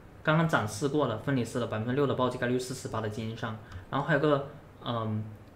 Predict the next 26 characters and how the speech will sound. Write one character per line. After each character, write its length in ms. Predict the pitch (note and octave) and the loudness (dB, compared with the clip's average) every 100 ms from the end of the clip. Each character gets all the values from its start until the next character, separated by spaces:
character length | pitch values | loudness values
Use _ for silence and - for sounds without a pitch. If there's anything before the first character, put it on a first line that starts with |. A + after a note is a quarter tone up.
| - | -2
飞 100 | F3 | 0
龙 100 | E3 | 4
反 180 | D3 A2+ | 2 2
制 100 | C3+ | 0
的 100 | B2 | 2
面 200 | C3 C3+ | 2 2
具， 220 | C3 - - | 0 -4 -6
百 100 | A#2 | -2
分 80 | C3 | -2
之 120 | C3+ | 0
七 80 | D#3+ | 0
点 160 | C#3+ | 2
五， 160 | A2+ G#2+ - - | 0 -4 -10 -14
还 140 | - | -6
有 60 | A2+ | -4
百 100 | A2+ | -4
分 100 | A#2 | -4
之 60 | C3+ | -4
四 160 | - | -6
十 120 | E3 B2 | -2 0
五 80 | |
的 100 | A2 | 0
基 100 | A2 | -2
因 140 | A2+ A2+ | -4 -6
伤 200 | A#2 G#2+ - - | -6 -8 -10 -12
啊。 140 | A#2+ | -10